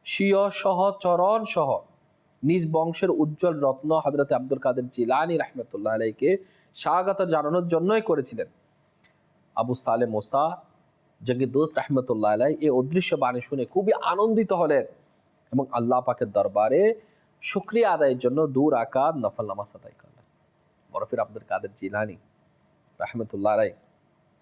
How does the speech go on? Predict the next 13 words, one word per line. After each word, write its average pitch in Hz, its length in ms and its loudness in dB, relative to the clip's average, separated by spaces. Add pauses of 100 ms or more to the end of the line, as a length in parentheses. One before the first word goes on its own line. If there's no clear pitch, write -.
(920)
আল্লাহু 101 340 0
আকবার। - 240 -20 (680)
কি 175 280 2
শিক্ষাটা 120 420 -2
আমাদেরকে 98 400 -6
দিয়ে 87 160 -18
যাচ্ছে! - 300 -20 (460)
প্রত্যেক 160 320 -2
মুসলমান 185 460 -2
মা 131 160 0
বাবার 131 240 0
কর্তব্য 135 440 -2
হচ্ছে 131 380 -2